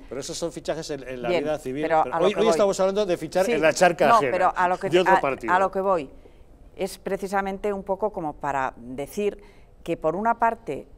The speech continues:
Speaker 2: mm, no me cuadra bien, no me cuadra bien esos fichajes de, de gente procedente de otros partidos por lo que acabas de comentar de la cuestión ideológica,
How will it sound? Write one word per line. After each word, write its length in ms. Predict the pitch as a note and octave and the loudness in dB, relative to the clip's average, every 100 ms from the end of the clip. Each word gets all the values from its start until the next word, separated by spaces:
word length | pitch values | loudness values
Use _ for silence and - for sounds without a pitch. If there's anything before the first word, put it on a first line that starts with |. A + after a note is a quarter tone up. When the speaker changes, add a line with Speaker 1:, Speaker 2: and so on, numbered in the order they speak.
| - - | -20 -12
Speaker 2:
mm, 520 | D3+ C#3+ C#3 C3 B2+ B2+ - - - - - - - - | -10 -8 -10 -12 -14 -18 -20 -20 -20 -20 -20 -20 -20 -10
no 240 | F#3+ A3 | -4 0
me 160 | C4+ C#4 | 0 -2
cuadra 400 | A#3 G#3 F#3+ E3+ | 2 4 4 0
bien, 400 | E3 E3+ E3 - - - - - - | -2 -6 -8 -14 -20 -20 -20 -18 -8
no 160 | F3+ | -6
me 100 | G#3 | -6
cuadra 360 | G3+ G3+ F#3+ F#3 | -2 -2 -2 -4
bien 300 | F3+ F3+ F3 | -6 -10 -12
esos 360 | F3 F3+ F#3 - | -12 -12 -12 -12
fichajes 680 | E3+ - F3 - C#3+ B2 - | -14 -8 -8 -8 -12 -14 -14
de, 380 | D3 C3+ B2 - C3+ - - | -12 -10 -12 -14 -18 -20 -18
de 580 | C3+ B2+ B2+ B2 A#2+ G#2+ | -14 -12 -10 -10 -12 -10
gente 360 | - F3+ E3+ D3 | -6 -6 -6 -10
procedente 560 | C#3 - D3 F3+ F3 | -12 -12 -10 -8 -6
de 80 | E3+ | -6
otros 240 | F3+ F3+ | -6 -10
partidos 520 | - E3+ F#3+ F3+ F#3 - - - | -10 -12 -10 -8 -10 -14 -20 -14
por 160 | - D#3 | -6 -4
lo 120 | D#3 | -4
que 60 | D#3 | -4
acabas 320 | D3 G3+ A3 | -2 0 -2
de 120 | G#3 | -6
comentar 560 | G#3 G3+ F#3+ G3+ G3 G3 | -10 -10 -8 -6 -6 -8
de 140 | D#3+ D3 | -10 -10
la 120 | C#3 | -10
cuestión 440 | C#3 - E3+ F3+ | -12 -12 -8 -8
ideológica, 800 | F3+ D#3+ D#3+ A3+ - D#3 B2 | -6 -4 -2 -2 -6 -16 -16